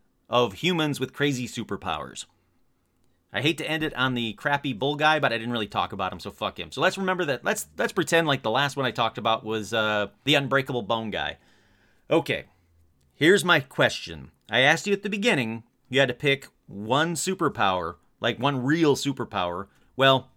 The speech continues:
now that you know what the real superpowers really are, if you had to pick one superpower from this list, which would you pick? Would you pick you wanna be as strong as a baby, able to smell horrible diseases,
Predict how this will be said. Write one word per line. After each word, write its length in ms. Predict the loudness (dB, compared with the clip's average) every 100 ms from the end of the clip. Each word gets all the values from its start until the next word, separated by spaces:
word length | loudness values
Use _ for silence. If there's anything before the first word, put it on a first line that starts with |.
| _
now 200 | -2 0
that 100 | 0
you 80 | 0
know 120 | 4
what 180 | 4 2
the 100 | -4
real 380 | -6 -2 -2 -2
superpowers 640 | -4 -6 0 2 2 0
really 460 | -6 -2 0 2 2
are, 340 | 2 2 -2 -10 -12
if 120 | -4
you 140 | 0
had 140 | 2 2
to 60 |
pick 360 | 0 0 -2 -4 _
one 760 | -14 -12 -2 2 2 2 -2 -4 _ _
superpower 800 | -6 -4 -2 2 4 4 2 -2
from 380 | -2 -4 -2 -2
this 280 | 0 -2 -4
list, 600 | -2 -2 -2 -8 -12 -18 _ _ _
which 220 | -4 -2 0
would 140 | -2
you 80 | -2
pick? 420 | -4 -6 -6 -20 _ _ _ -6
Would 160 | -4
you 60 | -4
pick 360 | 2 2 0 -6
you 80 |
wanna 200 | -2 -2
be 180 | 0 0
as 80 | 0
strong 340 | 0 2 2
as 80 | 0
a 60 | -2
baby, 560 | 0 0 0 -4 -8 _ _ _ _ _
able 260 | 0 0 0
to 80 | 0
smell 400 | 0 2 4 4
horrible 320 | 4 2 2
diseases, 720 | -2 -4 -4 -2 -2 -4 -10